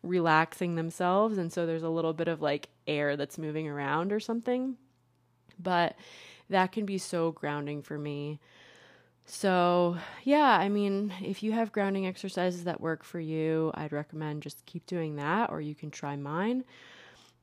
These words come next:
But I think that's gonna pretty much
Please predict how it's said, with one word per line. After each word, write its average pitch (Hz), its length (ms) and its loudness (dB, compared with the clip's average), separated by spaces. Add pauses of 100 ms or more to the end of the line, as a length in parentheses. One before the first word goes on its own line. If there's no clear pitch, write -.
(260)
But 165 520 0 (800)
I 160 80 -4
think 196 240 -2
that's 214 220 -4
gonna 190 260 -2
pretty 185 480 -4
much 190 360 -2